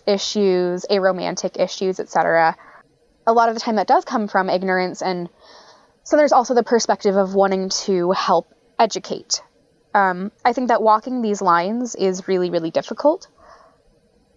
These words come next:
I don't know if I necessarily have the best way around it. I will say that y-, usually I tend to go with the latter,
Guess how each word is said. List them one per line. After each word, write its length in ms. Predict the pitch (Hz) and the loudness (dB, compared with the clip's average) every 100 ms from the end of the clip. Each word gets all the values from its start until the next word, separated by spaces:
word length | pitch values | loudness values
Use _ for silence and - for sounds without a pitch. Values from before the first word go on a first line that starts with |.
| _ _ _ _ _ - | _ _ _ _ _ -2
I 140 | 220 | 0
don't 280 | 220 214 208 | 2 0 0
know 180 | 196 220 | 2 4
if 60 | 226 | 4
I 100 | 196 | 2
necessarily 560 | 185 214 208 190 185 | 0 -6 0 2 2
have 540 | 185 185 160 165 170 190 - | 2 2 2 0 -4 -6 -4
the 80 | 202 | 0
best 240 | 185 - | 0 2
way 120 | 185 | 2
around 380 | 170 190 208 196 | 4 4 2 4
it. 200 | 180 175 - | 4 2 4
I 140 | 220 | 4
will 160 | 269 269 | 4 2
say 200 | - 226 | 2 2
that 300 | 196 190 - | 4 2 -2
y-, 180 | 202 202 _ _ _ - | -8 -12 _ _ _ -8
usually 800 | 214 220 254 226 170 104 104 240 _ _ _ _ _ _ _ _ _ _ _ | -2 0 0 2 0 -2 -6 -8 _ _ _ _ _ _ _ _ _ _ _
I 340 | 214 202 196 190 | 0 2 2 -2
tend 640 | - 208 185 180 185 208 | -4 0 0 0 -6 -8
to 280 | - - 190 185 | -6 -2 -2 0
go 640 | 180 165 165 165 - 190 _ _ | 2 2 2 0 -4 -6 _ _
with 360 | - 156 190 _ | -2 0 -2 _
the 100 | - | 0
latter, 440 | 226 302 - 143 | 2 4 2 -4